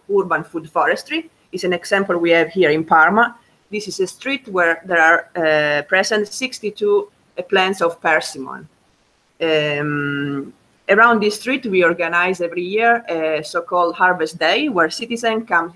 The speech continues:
in and, uh, and harvest the, the fruits from the, from the trees.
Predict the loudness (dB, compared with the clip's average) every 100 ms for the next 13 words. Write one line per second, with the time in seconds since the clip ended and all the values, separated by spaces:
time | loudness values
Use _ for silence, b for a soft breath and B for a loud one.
0 | -6 -4 -4 -6 -8 -6 -2 0 0 -2
1 | -8 -10 -4 0 2 4 2 -2 -4 -20
2 | _ -2 2 2 2 0 -2 0 2 2
3 | 2 -4 0 0 -2 -4 -6 -6 -4 -6
4 | -8 -12